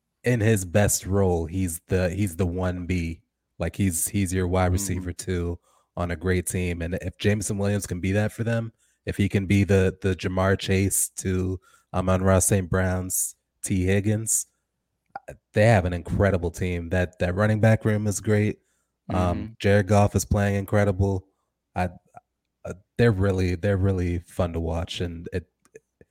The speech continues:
Speaker 1: you can see how much they love their coach. Obviously, I, I think they've got an actual culture building over there, which is
Speaker 2: Mm-hmm.
Speaker 1: not something I would have bet on.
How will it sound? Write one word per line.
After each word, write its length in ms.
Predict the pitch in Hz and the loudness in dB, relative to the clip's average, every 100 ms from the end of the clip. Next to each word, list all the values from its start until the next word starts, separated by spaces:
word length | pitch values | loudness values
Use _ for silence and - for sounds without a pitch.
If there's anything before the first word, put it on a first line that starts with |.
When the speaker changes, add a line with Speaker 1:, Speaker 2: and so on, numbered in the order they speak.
| _ _ _ - | _ _ _ -8
Speaker 1:
you 100 | 101 | -4
can 140 | 104 95 | -2 0
see 160 | 113 | 2
how 160 | 98 95 | 4 4
much 220 | 95 - | 2 2
they 100 | 98 | 2
love 180 | 98 87 | 4 2
their 120 | 95 | 0
coach. 340 | - 98 92 98 | 2 2 2 2
Obviously, 460 | 92 92 90 95 | 2 0 -2 0
I, 160 | 92 87 | 0 0
I 40 | |
think 200 | - 110 | -2 -2
they've 140 | 98 87 | 0 2
got 300 | 98 90 92 | 2 0 -2
an 120 | 90 | -2
actual 380 | 87 - 90 82 | -2 -4 -8 -6
culture 420 | 95 85 - 90 | -6 -6 -6 -8
building 400 | 87 87 92 87 | -6 -6 -6 -6
over 160 | 87 | -4
there, 180 | 90 90 | -2 -2
which 160 | 92 - | -4 -4
is 340 | 87 - - _ - | -4 -2 -4 _ -10
Speaker 2:
Mm-hmm. 280 | 104 107 101 _ _ _ 120 | -8 -8 -12 _ _ _ -6
Speaker 1:
not 280 | 101 92 | 0 2
something 300 | - 90 92 | 2 0 0
I 80 | 87 | 2
would 140 | 85 85 | 4 2
have 100 | 80 _ _ _ _ - | -2 _ _ _ _ -2
bet 160 | 87 82 | -2 -2
on. 220 | 85 | -6